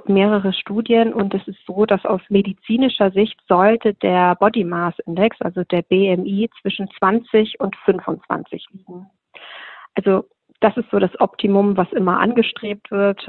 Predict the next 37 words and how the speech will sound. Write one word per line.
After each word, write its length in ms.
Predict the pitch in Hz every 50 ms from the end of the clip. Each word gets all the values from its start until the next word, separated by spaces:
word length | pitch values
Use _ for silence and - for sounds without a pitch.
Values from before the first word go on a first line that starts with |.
| -
ähm, 380 | - 185 180 180 185 180 180 208 -
sozusagen, 840 | 254 180 185 180 - - 202 190 180 180 170 185 180 185 190 185
und 240 | - 190 180 175 - - -
wo 160 | 190 185 190
auch 160 | 185 180 -
immer 160 | 196 180 180
angesetzt 600 | 180 185 190 202 196 196 226 240 - _ _ -
wird. 200 | - 185 180 -
Wenn 120 | - 170 175
jetzt 140 | 175 - -
eben 180 | 190 175 180 180
eine 180 | 175 175 175 -
Frau 400 | - - 185 180 180 180 185 202
übergewichtig 760 | 226 220 233 208 208 208 196 196 196 196 - - 190 - -
ist 160 | - - -
oder 140 | 190 196 -
untergewichtig, 680 | 214 233 - 220 214 196 - 190 185 - - 180 -
dann 160 | - 175 170 -
wird 120 | 185 - -
sie 100 | - 170
wahrscheinlich 460 | - 175 - - 185 185 185 180 175
den 140 | - 190 170
Rat 300 | 170 - 165 165 175 - -
vom 160 | - 175 180
Arzt 300 | - 175 175 175 _ _ -
irgendwann 420 | - 175 175 196 190 - 170 160 170
bekommen, 440 | - - - 180 180 175 180 175 - - - - - - - _ _ _ _
zu 100 | - 277
probieren, 460 | - - 240 214 196 190 185 190 190
dass 100 | 185 - -
das 160 | - 175 -
Gewicht 340 | - 175 175 180 180 - _
sich 160 | - 170 -
eben 240 | - 190 175 175 180
in 120 | 180 175
dieser 260 | 175 180 165 170 165 165
Spanne 580 | - - - 170 165 165 165 165 165 170 -